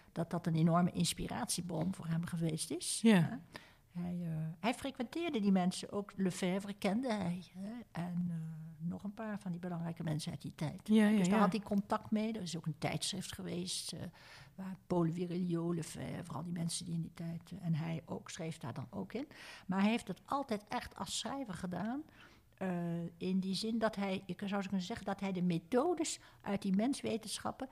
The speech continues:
Speaker 1: dat hij dacht, "Wat kan ik daarmee doen voor mijn schrijverschap?" Dus
Speaker 2: Ja.
Speaker 1: bijvoorbeeld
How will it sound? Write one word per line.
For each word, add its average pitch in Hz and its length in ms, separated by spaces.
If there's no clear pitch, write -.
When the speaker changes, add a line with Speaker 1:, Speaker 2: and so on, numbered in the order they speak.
Speaker 1:
dat 208 180
hij 208 80
dacht, 208 240
"Wat 233 220
kan 240 160
ik 240 140
daarmee 190 280
doen 226 260
voor 214 180
mijn 196 140
schrijverschap?" - 760
Dus 196 160
Speaker 2:
Ja. 220 60
Speaker 1:
bijvoorbeeld 233 520